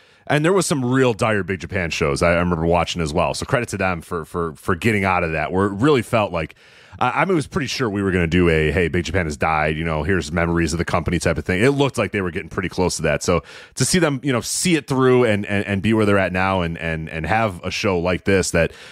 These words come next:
you know, is being well received everywhere that you're seeing, and a match that's being as well received. I know Dave Meltzer talked, uh, about he had watched it, uh, a couple of days ago as well. So that should hopefully help it a little bit. And I'll, I'll try to help it as well, because,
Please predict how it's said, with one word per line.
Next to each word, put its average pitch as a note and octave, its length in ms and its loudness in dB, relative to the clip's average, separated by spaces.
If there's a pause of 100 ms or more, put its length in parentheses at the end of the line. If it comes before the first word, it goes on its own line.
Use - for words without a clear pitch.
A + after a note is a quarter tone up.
(160)
you A#2 80 -2
know, F#2+ 160 2
is A#2 500 0 (180)
being C3 280 2
well A#2+ 160 2
received G2+ 500 -4 (140)
everywhere F2+ 480 2
that D2+ 140 -2
you're E2 80 -2
seeing, F2 240 0
and D#2+ 100 0
a - 20 0
match F#2+ 280 0
that's F2 140 -8
being F#2 160 -2
as D#2 120 -4
well F2 160 0
received. E2 280 0
I F2 80 2
know F#2 120 2
Dave F#2 180 2
Meltzer F2+ 240 0
talked, D#2 300 -2 (380)
uh, D2 100 0
about D2+ 400 0 (380)
he F2+ 240 -2
had F2+ 120 2
watched D#2 360 0
it, D2+ 180 -2 (320)
uh, - 140 -2 (120)
a - 0 -
couple F2 220 -2
of D#2+ 60 0
days D#2 240 0
ago D#2+ 340 0
as D2 100 -4
well. E2+ 180 2
So F2+ 120 -2
that F2+ 120 2
should - 120 -4
hopefully G2+ 540 0
help F2+ 240 0
it F2 60 2
a E2+ 40 -2
little E2+ 180 0
bit. F2+ 240 2
And E2+ 80 0
I'll, E2+ 120 2
I'll F2+ 160 0
try G2 140 0
to E2 60 0
help F2 160 0
it E2 60 -2
as D#2 80 -2
well, F2 160 2
because, D#2+ 260 -4